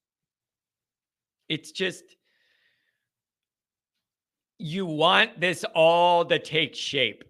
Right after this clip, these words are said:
and take form and, and just be a little, have a little more stability in the program than it feels like we have overall with some of the pieces and the movement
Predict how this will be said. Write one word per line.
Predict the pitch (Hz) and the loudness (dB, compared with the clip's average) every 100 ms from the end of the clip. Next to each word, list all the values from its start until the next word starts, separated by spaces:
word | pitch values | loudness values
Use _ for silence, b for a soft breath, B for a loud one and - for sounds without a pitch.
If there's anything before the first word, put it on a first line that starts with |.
| - | -2
and | 156 135 | -2 0
take | - 170 170 170 - - | -6 -6 -6 -6 -12 0
form | 160 135 123 117 117 117 | 0 2 0 -4 -8 -10
and, | - 143 131 - | -2 0 -2 -2
and | 151 139 | -2 -2
just | 165 190 - | -2 -4 -6
be | 196 208 | -4 0
a | |
little, | 165 147 175 220 233 226 226 220 220 _ _ _ _ _ _ _ _ _ _ _ _ _ _ _ | 0 0 4 6 6 6 6 4 0 _ _ _ _ _ _ _ _ _ _ _ _ _ _ _
have | 180 190 | 2 4
a | 170 | 2
little | 147 190 233 240 | 2 4 6 6
more | 226 220 | 4 -2
stability | 214 - - 220 202 - 190 208 180 151 143 | -4 -8 -2 0 0 -2 -2 0 0 0 0
in | 139 | 0
the | 139 | -2
program | 127 - 175 151 147 139 127 | -6 -2 -2 0 2 0 2
than | 135 | 0
it | 135 - | 0 -2
feels | 165 151 135 | -2 -2 0
like | 156 135 - | -2 -2 0
we | 147 | 2
have | 135 131 127 | 4 4 4
overall | 135 123 120 127 107 87 - | 2 2 0 2 0 -4 -8
with | 131 170 | -6 -6
some | - 202 190 | 0 2 2
of | 190 | 4
the | 180 | 2
pieces | - 220 220 - 220 208 202 165 | 2 -8 -8 -2 2 4 4 0
and | 139 | -4
the | |
movement | 135 180 214 208 208 247 202 202 208 - | -2 0 2 2 2 0 2 2 0 -10